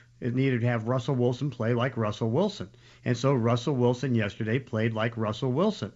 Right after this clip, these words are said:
I mean, he moved around. He was able to get into a tempo. He was able to complete the short passes. I thought it was great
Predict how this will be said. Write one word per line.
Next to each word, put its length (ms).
I 60
mean, 100
he 120
moved 340
around. 560
He 120
was 140
able 200
to 80
get 180
into 260
a 60
tempo. 640
He 80
was 100
able 220
to 40
complete 400
the 60
short 340
passes. 380
I 100
thought 220
it 40
was 180
great 440